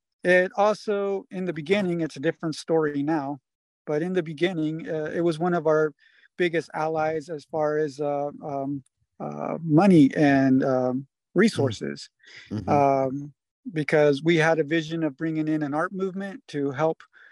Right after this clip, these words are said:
Speaker 1: um, spread positivity and influence and gather our people together. Uh, but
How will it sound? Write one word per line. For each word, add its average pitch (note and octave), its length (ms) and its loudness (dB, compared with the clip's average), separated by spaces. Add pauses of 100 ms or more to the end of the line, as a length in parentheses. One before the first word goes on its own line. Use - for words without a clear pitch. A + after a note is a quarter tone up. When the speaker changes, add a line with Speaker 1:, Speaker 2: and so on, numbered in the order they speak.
(220)
Speaker 1:
um, C3+ 420 -2
spread D3+ 560 2
positivity D#3+ 840 -2
and C3+ 240 -2
influence D#3+ 720 0
and C3+ 240 -2
gather D3 440 2
our C3 120 -4
people F#3+ 340 -8
together. F#3 500 -2 (600)
Uh, C3+ 280 -2
but C#3 220 -4